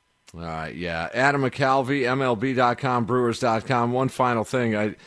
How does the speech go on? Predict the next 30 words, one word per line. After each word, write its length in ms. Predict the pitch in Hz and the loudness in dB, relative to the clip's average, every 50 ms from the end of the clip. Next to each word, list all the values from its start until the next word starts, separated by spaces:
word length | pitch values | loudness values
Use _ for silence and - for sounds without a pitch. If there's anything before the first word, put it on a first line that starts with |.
| - - - - _ _ | -20 -20 -20 -20 _ _
I, 160 | 104 117 107 | -4 -2 0
I 100 | 92 120 | 0 -2
can't 300 | 120 - 143 131 131 117 | -2 0 0 0 0 2
let 140 | 117 120 113 | 2 2 2
it 100 | 107 92 | 2 0
pass 420 | - 123 123 120 117 107 104 - - | 0 2 2 2 2 2 0 -2 -4
because 380 | - 104 95 - 110 101 90 | -6 -6 -2 -2 -2 -2 -2
it's 160 | 104 95 - | -4 -6 -4
been, 320 | 90 113 117 113 110 110 107 | 0 0 2 2 2 2 2
uh, 380 | 104 101 101 98 95 92 87 - - - - - - _ _ | 0 0 0 0 0 0 -2 -4 -10 -18 -20 -20 -20 _ _
a 120 | - 95 101 | -4 -4 -4
bug 380 | 92 82 120 123 123 117 107 | 0 2 2 4 4 4 2
up 140 | 117 110 95 | 0 -2 -2
my 160 | 104 101 101 | -2 -2 -4
tail 420 | 98 - - 127 117 117 113 104 92 | -4 -2 -2 0 0 2 0 0 -2
here, 400 | 76 101 95 90 85 85 78 - - _ _ - - - - _ _ | -2 -4 -4 -4 -4 -4 -6 -8 -14 _ _ -20 -20 -20 -20 _ _
and 180 | 98 117 120 120 | -2 0 0 2
that 120 | 123 127 | 2 2
is 180 | 131 127 - - | 2 0 0 0
the 100 | 123 113 | 0 2
Ryan 340 | 117 120 123 117 110 107 | 4 4 4 2 0 -2
Braun 380 | 98 87 117 123 127 123 117 107 | 0 2 2 2 2 2 0 -2
situation. 880 | - - 113 92 - 110 101 95 90 87 87 85 - - 95 90 85 - - - - - _ _ _ _ _ | -2 -4 -4 -4 -4 -4 -4 -4 -4 -4 -4 -4 -4 -4 -2 -4 -4 -6 -12 -18 -20 -20 _ _ _ _ _
Um, 560 | - 101 110 113 117 117 113 113 113 107 95 - _ _ - | -2 2 2 4 4 4 2 2 0 -2 -4 -6 _ _ -6
I, 500 | 110 113 110 - 98 113 113 113 113 107 92 - | -4 -4 -4 -2 -2 0 0 0 -2 -4 -6 -6
I, 220 | - 110 113 117 110 92 - - | -4 -2 -2 -2 -2 -6 -6 -4
I 100 | 113 120 | -2 -2
don't 340 | 120 101 135 135 135 127 117 | 0 2 2 2 2 2 0
understand 600 | 123 127 123 113 - - - 156 147 151 156 165 | 0 0 0 0 0 0 0 2 2 2 2 2
it. 180 | 170 170 - | 0 0 -2